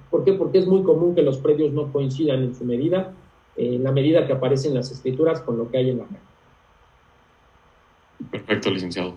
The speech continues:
Speaker 2: Muchas gracias.
Speaker 1: Ya bajó, ya bajó la mano quién sabe quién, creo que ya le contesté su duda. Bien. Ok.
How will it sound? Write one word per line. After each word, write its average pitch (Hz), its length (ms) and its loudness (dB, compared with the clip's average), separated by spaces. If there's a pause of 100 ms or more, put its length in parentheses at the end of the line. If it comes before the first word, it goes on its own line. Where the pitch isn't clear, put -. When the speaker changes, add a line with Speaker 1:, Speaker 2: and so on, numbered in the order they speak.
(120)
Speaker 2:
Muchas 104 280 0
gracias. 104 180 0
Speaker 1:
Ya 160 100 2
bajó, 151 320 -4 (180)
ya 160 140 2
bajó 156 320 0
la 156 100 4
mano 156 300 0
quién 151 160 0
sabe 147 260 2
quién, 175 180 -2
creo 156 140 2
que 143 80 -2
ya 131 100 2
le 135 140 2
contesté - 460 -8
su 143 120 -6
duda. 190 220 0 (2750)
Bien. 123 380 0 (1900)
Ok. 143 260 2